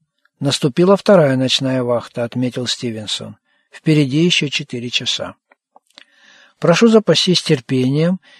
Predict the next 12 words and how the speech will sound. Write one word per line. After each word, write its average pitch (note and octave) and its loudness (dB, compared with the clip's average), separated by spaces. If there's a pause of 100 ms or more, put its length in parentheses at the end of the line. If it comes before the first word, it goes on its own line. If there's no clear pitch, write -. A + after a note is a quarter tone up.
(140)
и A#3+ 0
благосклонно G3 6
выслушать C#3+ -2
мой B2 -4
рассказ. - -10 (520)
Но B2 -6
сначала D#3+ 0
несколько C#3+ -2
распоряжений». C#3 -8 (840)
«Патрик, - 0
дитя E3 2
моё», G2+ -6